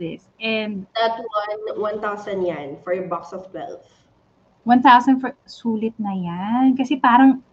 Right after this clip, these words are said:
Speaker 1: parang cake na nga yan kung iisipin mo sa dami
Speaker 2: <laughs>
Speaker 1: niyan eh. Really? And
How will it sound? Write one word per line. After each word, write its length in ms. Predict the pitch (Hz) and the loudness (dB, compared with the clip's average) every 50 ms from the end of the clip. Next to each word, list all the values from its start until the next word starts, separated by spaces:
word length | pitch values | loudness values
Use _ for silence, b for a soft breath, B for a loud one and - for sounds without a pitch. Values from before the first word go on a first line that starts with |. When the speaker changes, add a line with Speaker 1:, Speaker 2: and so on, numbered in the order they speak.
| _ _ _ 196 | _ _ _ 6
Speaker 1:
parang 320 | 196 202 220 233 240 - | 6 8 6 4 2 2
cake 240 | - 247 233 - 247 | 2 2 2 4 4
na 120 | 240 240 240 | 4 6 6
nga 100 | 226 220 220 | 6 4 4
yan 120 | 262 359 - | 2 0 0
kung 160 | - 262 240 233 | -2 -2 -2 -2
iisipin 560 | 233 254 269 262 262 233 220 220 233 226 277 | 0 0 0 2 0 0 0 0 0 0 0
mo 40 | - | 0
sa 120 | - 294 | 0 0
dami 400 | 220 214 202 190 185 185 196 196 | 4 6 6 6 6 4 2 0
Speaker 2:
<laughs> 40 | 196 226 | 0 -2
Speaker 1:
niyan 200 | 285 339 330 294 | 0 2 2 4
eh. 280 | 269 240 220 208 202 202 - _ _ _ _ _ _ _ _ - | 4 2 2 -2 -6 -10 -12 _ _ _ _ _ _ _ _ 0
Really? 560 | 294 339 403 466 427 359 285 247 240 233 233 b b b b b - 349 | 2 2 4 4 4 4 4 4 2 0 -2 b b b b b 2 2
And 240 | 381 359 302 - | 2 2 2 -2